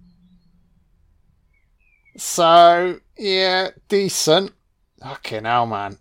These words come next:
He's got her. Shredding hour, man.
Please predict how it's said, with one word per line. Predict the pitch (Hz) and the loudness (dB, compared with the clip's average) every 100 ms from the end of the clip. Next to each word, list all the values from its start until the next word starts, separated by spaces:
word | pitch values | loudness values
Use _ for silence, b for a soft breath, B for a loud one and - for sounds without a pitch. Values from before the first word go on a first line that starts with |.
| _ | _
He's | 123 - | -18 -12
got | - 147 160 | 2 2 4
her. | 135 165 - _ _ _ _ _ _ _ _ _ | 2 0 -4 _ _ _ _ _ _ _ _ _
Shredding | - - - 117 143 147 127 | -10 -8 -6 -2 -2 -2 -4
hour, | 107 107 107 | -4 -4 -4
man. | 110 110 | -8 -12